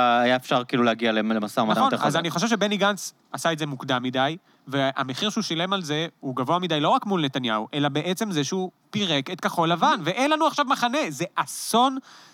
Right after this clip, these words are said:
Speaker 2: ובני גנץ כמג-, מנהיג לא היה צריך לעשות את זה. אבל בשאלה של האם להצטרף מתישהו לנתניהו, כשאלה התוצאות של הבחירות בפעם השלישית,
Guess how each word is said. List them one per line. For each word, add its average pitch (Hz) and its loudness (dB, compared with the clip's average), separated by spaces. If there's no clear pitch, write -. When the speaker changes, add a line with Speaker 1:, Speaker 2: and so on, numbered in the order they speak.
Speaker 2:
ובני 185 0
גנץ 196 0
כמג-, 156 -2
מנהיג 143 -2
לא 156 2
היה 156 2
צריך 147 -8
לעשות 123 -6
את 104 -10
זה. 95 -18
אבל 135 -2
בשאלה 139 0
של 175 -4
האם 165 -2
להצטרף 143 -4
מתישהו 139 -4
לנתניהו, 113 -4
כשאלה 156 -4
התוצאות 139 -6
של 151 -6
הבחירות 131 -6
בפעם 131 -2
השלישית, 147 -6